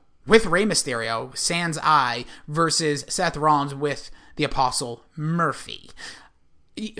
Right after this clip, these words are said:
<sighs> this is tough. We talked about Pat McAfee stepping in the ring. Dominic Mysterio, all the dirt sheets and all the, the writers say that the reason Dominic's getting this match is that they wanna keep Rey Mysterio, the W W E does. And I, am, am I the only one that's crazy? Like, if Rey Mysterio really went to, let's say, A E W or any of these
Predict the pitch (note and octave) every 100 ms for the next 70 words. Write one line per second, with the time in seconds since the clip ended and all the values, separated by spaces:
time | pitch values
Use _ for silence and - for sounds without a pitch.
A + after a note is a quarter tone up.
0 | - - - - - G#3 - - - -
1 | F#3+ D#3+ A3+ G#3 G#3 G#3 E3 D#3 C#3+ C#3+
2 | - C#3 C3+ D3+ C#3 C#3 C3 B2 B2+ C3+
3 | D#3+ F#3 F3 D#3+ - D#3 D3+ C#3+ C#3 C#3
4 | - - - - G#3 G#3 F#3 D#3+ D#3+ D#3
5 | - E3 D3+ C#3+ C#3 D3 C#3+ C#3 C3 B2+
6 | C3+ C3 C3 - C3+ B2+ A#2+ A#2+ C3 F3
7 | E3 D#3 D3 D3 C3+ - A#2+ A#2+ F3 E3
8 | D#3 C3+ C3 B2+ C3 B2 - - D3 -
9 | - - D3 B2+ - E3 D#3+ D#3+ D#3+ C#3
10 | C3 B2 A#2+ A#2+ A2+ G#2+ A2+ - _ _
11 | F3 E3+ F3 E3+ E3+ E3+ E3 - _ _
12 | - A#3+ - - F3 F#3+ B3 G4+ A4+ G#4+
13 | F#4+ - G#3+ A3+ G#3 D#3+ G#3+ E4+ - C4
14 | A#3 E3+ F#3+ E3+ E3 D3 - D3 D3 D3
15 | D3+ D#3 C3+ C3+ A#2+ A#2+ - F3+ E3+